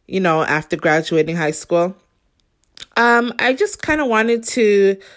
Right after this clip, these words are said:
get a break. I, I really needed a break from education, <laughs> and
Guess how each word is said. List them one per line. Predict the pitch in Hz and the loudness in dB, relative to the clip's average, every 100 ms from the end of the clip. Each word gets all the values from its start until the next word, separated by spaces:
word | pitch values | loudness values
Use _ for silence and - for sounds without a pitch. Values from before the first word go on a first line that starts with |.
| _ | _
get | - 262 | -2 0
a | 269 | -2
break. | - 202 214 131 - - | -4 -2 -2 -4 -10 -6
I, | 175 233 | -2 -2
I | - | -2
really | 247 269 | -4 -4
needed | 294 277 220 | -4 -2 -2
a | |
break | 156 170 208 | 0 -2 -2
from | - 208 | -4 -2
education, | 190 202 - 220 214 - 202 202 214 - - | -2 -4 -2 0 0 0 0 -2 -6 -16 -20
<laughs> | - 254 262 | -4 0 2
and | 240 214 202 | 4 4 2